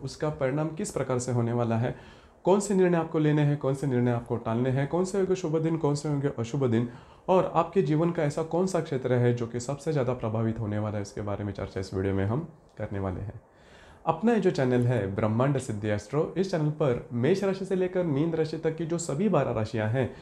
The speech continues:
इन सभी बारह राशियों पर सूर्य ग्रहण का जो पर-, परिणाम है, प्रभाव है, वो किस प्रकार से होने वाला है, इसके बारे में वीडियो अपलोड हो चुके हैं,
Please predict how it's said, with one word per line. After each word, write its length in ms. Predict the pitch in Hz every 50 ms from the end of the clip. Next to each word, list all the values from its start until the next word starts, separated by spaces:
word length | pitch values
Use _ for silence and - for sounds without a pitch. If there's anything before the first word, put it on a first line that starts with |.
| - - - -
इन 80 | 160 180
सभी 300 | 170 165 151 170 214 220
बारह 240 | 175 156 151 151 139
राशियों 320 | 131 135 131 - 151 139
पर 220 | 139 - 135 123
सूर्य 440 | 123 - - - 165 190 202 214 190
ग्रहण 300 | 151 143 127 127 131 135
का 120 | 123 135 131
जो 120 | 123 131
पर-, 340 | 127 - - 107 - - -
परिणाम 400 | 113 110 117 123 139 143 147 127
है, 120 | 135 139
प्रभाव 480 | 135 - - 110 113 127 127 131 131 131
है, 220 | 120 139 135 123
वो 140 | 113 113 120
किस 220 | 120 - 185 185
प्रकार 280 | - 135 131 - 127 120
से 120 | 123 123
होने 200 | 117 113 110 110
वाला 200 | 107 110 110 107
है, 60 | 107 104
इसके 180 | - - -
बारे 280 | - 113 107 98 104 107
में 140 | 107 104 107
वीडियो 180 | 101 101 101
अपलोड 220 | 98 - 98 98 98
हो 140 | 107 131
चुके 220 | 139 - - - 101
हैं, 280 | 98 107 - 160 -